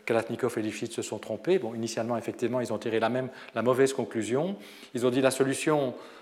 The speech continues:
qui apparaît la plus générale qu'on peut imaginer ayant une singularité n'est pas une solution générale, donc ça veut dire que la solu-, singularité n'est pas un phénomène générique. »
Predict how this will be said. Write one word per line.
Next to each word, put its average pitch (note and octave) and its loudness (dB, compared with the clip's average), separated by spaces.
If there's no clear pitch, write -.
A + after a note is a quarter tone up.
qui - 0
apparaît B2+ 4
la A#2+ 6
plus B2+ -2
générale B2+ 4
qu'on A#2 -2
peut B2 4
imaginer A#2+ 4
ayant A#2 4
une A2+ -2
singularité A#2 2
n'est A#2+ 2
pas C#3 2
une C3 2
solution B2 2
générale, A#2+ 0
donc B2 -2
ça A#2+ 4
veut A2+ 0
dire B2 2
que - -4
la G#2+ 0
solu-, G#2+ -4
singularité G#2 -2
n'est A2 -2
pas A#2+ -2
un A2 0
phénomène G#2 -4
générique. » G2+ -4